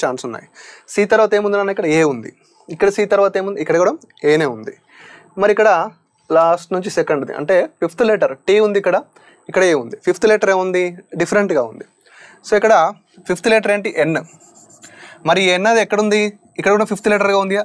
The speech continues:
అంటే same పొజిషన్లో ఉన్నది, అంటే fifth letter same position ఇచ్చేసాడు. మనకు కూడా ఇక్కడ fifth letter ఏముంది? One, two, three, four, five, T కదా. So టీకి మనం ఏం, ఏం చేస్తాం? టీ అనే రాస్తాం. మరి ఆ టీ ఎక్కడ ఉందో చూడాలి. ఇక్కడ ఈ ఉంది కదా, so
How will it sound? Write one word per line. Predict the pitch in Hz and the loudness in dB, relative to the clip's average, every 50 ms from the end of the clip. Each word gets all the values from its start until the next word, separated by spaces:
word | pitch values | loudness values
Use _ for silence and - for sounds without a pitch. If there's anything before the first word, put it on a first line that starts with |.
| - 165 | -4 -6
అంటే | 170 175 - - | -8 -6 -2 0
same | 233 240 240 220 | 0 0 2 2
పొజిషన్లో | 240 220 - - 180 151 131 117 | 0 0 0 -2 -4 -4 -6 -6
ఉన్నది, | 117 - - - _ - - - - - - - - - - - | -8 -12 -18 -20 _ -20 -20 -20 -20 -20 -20 -20 -20 -10 -6 -2
అంటే | 160 170 220 - - - - - | -2 0 -2 -2 -4 -4 -2 -2
fifth | 175 165 - 247 220 | -2 0 0 2 2
letter | 214 196 254 262 - | 2 2 0 0 0
same | - 226 226 214 208 | 0 0 2 2 2
position | 214 214 202 - 208 180 | 2 2 0 0 -4 -2
ఇచ్చేసాడు. | - - 147 - 139 120 - - - - 151 | -2 -2 -2 -2 -2 -4 -6 -8 -8 -4 0
మనకు | 160 185 208 196 | 0 0 2 2
కూడా | 226 220 214 214 | 0 0 0 0
ఇక్కడ | 190 208 208 190 - | 0 0 0 0 0
fifth | 185 - - 220 214 | -4 -4 -2 0 0
letter | 214 202 190 185 | 0 0 -2 -2
ఏముంది? | 190 190 185 185 185 185 180 - _ - - - - - 139 156 | -2 -2 -4 -4 -4 -6 -6 -10 _ -20 -20 -20 -12 -2 0 0
One, | 165 180 190 196 185 - | 0 0 -2 -4 -4 -2
two, | 170 165 165 165 165 165 165 | -2 0 0 -2 -4 -6 -6
three, | 151 151 156 156 160 156 - - | -4 -4 -2 -4 -4 -8 -10 -6
four, | - 143 143 147 151 - - - | -4 -2 -2 -4 -6 -10 -6 -2
five, | 156 131 117 - - - | -2 -2 -2 -4 -4 -2
T | 190 190 190 | 0 0 0
కదా. | 180 190 202 - _ _ - - _ _ - - | 0 0 -2 -6 _ _ -20 -20 _ _ -6 -4
So | 185 175 - - | -4 -2 0 0
టీకి | 214 226 214 233 220 | -2 0 0 0 0
మనం | 214 208 202 202 | 0 0 0 -2
ఏం, | 202 202 - 180 175 | -2 -4 -4 -4 -2
ఏం | 185 202 | 0 0
చేస్తాం? | 208 196 - 214 202 196 _ _ _ _ _ _ _ _ - | 0 0 -2 -4 -4 -4 _ _ _ _ _ _ _ _ 0
టీ | 233 240 226 | 0 2 2
అనే | 214 220 214 180 | 2 2 0 0
రాస్తాం. | 135 - - - 117 104 _ _ - - - - - - 165 | -2 -4 -8 -12 -12 -12 _ _ -20 -20 -20 -18 -6 -2 0
మరి | 175 180 | 2 2
ఆ | 175 170 - | 2 0 0
టీ | 240 247 220 | 2 2 2
ఎక్కడ | - 202 180 180 | 2 2 0 0
ఉందో | 185 190 175 | 0 0 0
చూడాలి. | 143 120 113 117 - - 170 | -2 -2 -2 -4 -6 -12 -6
ఇక్కడ | - 175 170 160 165 | -2 0 0 2 2
ఈ | 180 196 196 | 2 0 0
ఉంది | 190 185 180 | 0 0 -2
కదా, | 180 185 185 - - _ _ _ _ _ - - - _ - - _ _ - - | -2 -2 -4 -8 -12 _ _ _ _ _ -20 -20 -20 _ -20 -20 _ _ -8 -2
so | - | -2